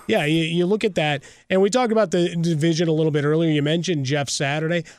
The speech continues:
I don't know what that team becomes, right? They've got the injuries. Sha-, Shaquille Leonard un-, underwent surgery. Hopefully, uh, he gets right 'cause he's a, a,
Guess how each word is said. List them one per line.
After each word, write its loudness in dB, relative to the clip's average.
I -4
don't 4
know 2
what 0
that -2
team -2
becomes, -8
right? -2
They've 0
got 0
the 2
injuries. 2
Sha-, -4
Shaquille -2
Leonard 0
un-, 0
underwent -2
surgery. -2
Hopefully, -2
uh, -2
he -4
gets -2
right -4
'cause -2
he's -2
a, -6
a, -8